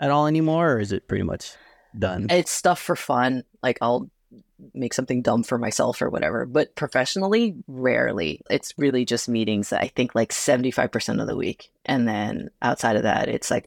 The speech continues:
Speaker 2: working with teams to produce things.
Speaker 1: What motivates your creativity now?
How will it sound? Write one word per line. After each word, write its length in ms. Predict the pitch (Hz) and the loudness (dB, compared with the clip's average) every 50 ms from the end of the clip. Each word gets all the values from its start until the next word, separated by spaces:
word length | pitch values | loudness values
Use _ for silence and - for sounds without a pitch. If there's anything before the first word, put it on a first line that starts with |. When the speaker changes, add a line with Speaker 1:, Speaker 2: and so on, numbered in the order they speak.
| - | -6
Speaker 2:
working 240 | - - - - - | -10 -8 -6 -4 -4
with 180 | - 139 - - | -4 -4 -6 -4
teams 500 | - - 127 - - 131 135 - - - | -4 -2 -2 -2 -2 -4 -4 -6 -6 -6
to 460 | - - - 123 127 - - - - - | -4 -2 0 0 0 0 -2 -4 -6 -6
produce 380 | - - - - - - - - | -6 -6 -6 -4 -4 -6 -6 -6
things. 400 | - - - - - - - - - _ _ _ _ _ _ - | -6 -6 -8 -8 -8 -10 -12 -14 -16 _ _ _ _ _ _ -6
Speaker 1:
What 280 | - - 110 117 - - | 0 2 4 4 4 4
motivates 720 | 107 110 107 104 104 101 95 92 98 98 98 98 - - | 4 4 4 4 4 4 2 2 2 0 0 -2 -2 -2
your 400 | - 101 95 92 92 90 90 - - - - | -2 0 0 0 0 -2 -4 -6 -8 -12 -8
creativity 760 | - - 113 98 95 - - - 98 92 92 87 85 82 82 | -4 0 0 0 0 -2 -2 -4 -4 -2 -2 -2 -2 -2 -2
now? 520 | 85 80 73 78 - - - - - - | -4 -4 -6 -8 -12 -14 -18 -20 -20 -20